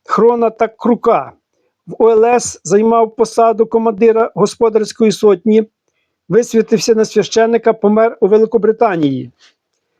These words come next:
Тисяч-, сто дев'яносто шість. Сич Андрій, тисяча дев'ятсот двадцять четвертий рік народження, оржень сел-, села Янівка, старший вістун другої сотні.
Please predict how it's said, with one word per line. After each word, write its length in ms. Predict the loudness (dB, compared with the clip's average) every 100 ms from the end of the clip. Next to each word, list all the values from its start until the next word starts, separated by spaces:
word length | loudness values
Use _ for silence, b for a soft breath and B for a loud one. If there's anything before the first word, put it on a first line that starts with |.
| _ _ _ _ _
Тисяч-, 560 | -2 0 -2 -4 -6 -10 -6
сто 240 | -6 -2 0
дев'яносто 540 | 2 2 2 0 0
шість. 500 | 0 2 0 -2 -16
Сич 460 | -12 -4 0 0 -2
Андрій, 480 | -2 0 2 0 -2 -2
тисяча 380 | -2 0 -2
дев'ятсот 320 | 0 0 0 0
двадцять 180 | -2
четвертий 340 | -2 -2 0 -2
рік 140 | 0
народження, 460 | 0 0 0 -4 -4
оржень 380 | -2 0 0 -2
сел-, 340 | -2 0 0 -4
села 440 | -8 -2 0 0 -2 b b b
Янівка, 800 | -2 0 2 2 2 0 -2 -2 -6 _
старший 480 | -6 -2 -2 -2 -2
вістун 380 | -2 0 0
другої 360 | 0 2 2 0
сотні. 400 | 0 -4 -4 -14